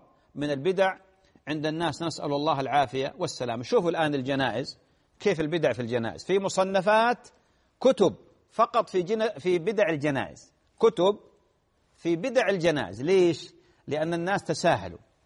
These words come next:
وتركوا وقالوا: "لا"، وخلوا الناس وكذا، حتى أصبح ورم من البدع موجود في مجتمعات المسلمين، نسأل الله السلامة. أمة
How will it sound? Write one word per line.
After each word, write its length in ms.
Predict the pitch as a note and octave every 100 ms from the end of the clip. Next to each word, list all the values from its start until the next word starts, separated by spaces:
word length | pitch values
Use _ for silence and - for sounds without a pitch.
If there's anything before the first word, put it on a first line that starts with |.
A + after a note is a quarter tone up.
| _ _
وتركوا 560 | - D3+ F3+ E3 - F#2+ - _ _ _
وقالوا: 480 | - A3 G3+ G3 F#3
"لا"، 240 | F#3 C#3+ - _ _ -
وخلوا 480 | F#3+ - G3+ F#3+
الناس 480 | F3+ F3+ E3 A#2+ - _ _ _ -
وكذا، 840 | G#3+ G#3 G#3 G3+ - G3+ F3+ D3 -
حتى 440 | - - G3 _ G3
أصبح 560 | G3+ G3 - - E3
ورم 400 | C#3+ G3 A3+ A2+ E2 _ _ _ -
من 160 | C#3
البدع 400 | C#3 C3 F#3 G#3
موجود 400 | D3+ D3+ D3+ F#3
في 120 | C#3
مجتمعات 640 | D#3+ D3+ - C#3+ C3+ D3+ D#3 _ _ _
المسلمين، 640 | D3+ C#3 C3 B2+ C3 D3+ C3+
نسأل 260 | D3+ C3+ C3+
الله 240 | C#3 B2
السلامة. 480 | A2 - G#2+ D#2+ A#1 _ _ _ _ _ _ _ _ _ _ _ _ _ _ _ _ - - - _ _
أمة 200 | G3 G#3+